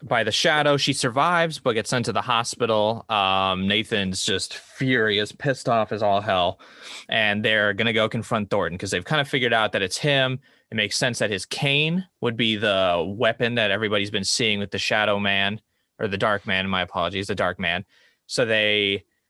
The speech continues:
go to confront him, um, and,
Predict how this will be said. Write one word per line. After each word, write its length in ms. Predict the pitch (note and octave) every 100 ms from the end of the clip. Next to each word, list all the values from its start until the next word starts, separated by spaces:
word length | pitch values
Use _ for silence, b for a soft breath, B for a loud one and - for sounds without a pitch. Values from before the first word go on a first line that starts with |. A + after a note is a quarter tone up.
| _
go 120 | D3+
to 80 | C#3+
confront 520 | C#3 D3 - C#3+ B2+
him, 420 | - A#2+ G#2 A#2+ - b b b _ -
um, 480 | A2 F#2+ F2+ F2+ F2
and, 440 | F#2 G2 F#2+ F#2